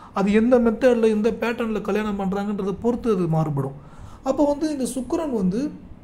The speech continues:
ஆ, இங்க நட்சத்திரம் வந்து உத்திர நட்சத்திரத்துல இருந்து அந்த சூரியன் ஆட்சி பெற்றிருக்கிறதுனால இது சுக்கிரன் நீசம் இல்லை. சுக்கிரன் கம்ப்ளீட்டா நீசம் அப்படின்ற ஒரு நிலையை வந்து,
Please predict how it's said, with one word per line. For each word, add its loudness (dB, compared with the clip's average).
ஆ, 4
இங்க 4
நட்சத்திரம் 0
வந்து 2
உத்திர 0
நட்சத்திரத்துல 0
இருந்து 0
அந்த -2
சூரியன் 2
ஆட்சி -2
பெற்றிருக்கிறதுனால -4
இது -6
சுக்கிரன் -6
நீசம் -2
இல்லை. -2
சுக்கிரன் -2
கம்ப்ளீட்டா 2
நீசம் -2
அப்படின்ற 0
ஒரு -2
நிலையை 0
வந்து, 0